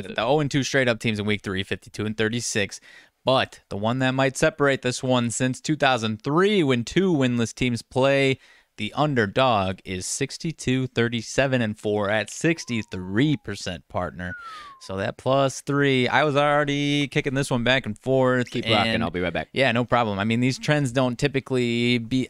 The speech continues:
Speaker 2: <laughs> they aren't typically the end-all, be-all of my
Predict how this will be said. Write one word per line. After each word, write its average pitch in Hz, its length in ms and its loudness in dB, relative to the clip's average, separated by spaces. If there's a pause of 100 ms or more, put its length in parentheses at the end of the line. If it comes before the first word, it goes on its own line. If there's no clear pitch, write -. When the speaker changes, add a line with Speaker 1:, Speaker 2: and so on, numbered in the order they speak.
(120)
Speaker 2:
<laughs> 117 140 -2
they 135 160 2
aren't 127 240 0
typically 127 340 2
the 120 140 2
end-all, 123 240 4
be-all 120 400 4
of 107 80 0
my 95 400 2